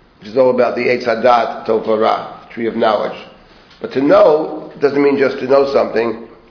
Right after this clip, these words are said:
It means to be sympathetic or empathetic. For example, we had this earlier.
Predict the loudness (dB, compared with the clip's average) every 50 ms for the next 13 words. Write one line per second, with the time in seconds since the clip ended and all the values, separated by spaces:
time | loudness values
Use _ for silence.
0 | _ _ _ 0 0 0 0 0 -2 -2 0 2 2 0 0 0 -2 -4 -4 -4
1 | -6 -6 -10 -14 -18 -12 -12 -10 -8 -8 -6 0 2 2 2 2 0 -2 -2 -2
2 | -2 0 -2 -2 -4 -6 -6 -6 -6 -6 -6 -8 -10 -16 -20 -20 -20 -20 _ _
3 | -14 -8 -8 -6 -6 0 2 2 2 2 0 0 -2 -2 0 0 0 0 0 -2
4 | 0 0 2 2 2 0 0 -2 -6 -8 -12 -18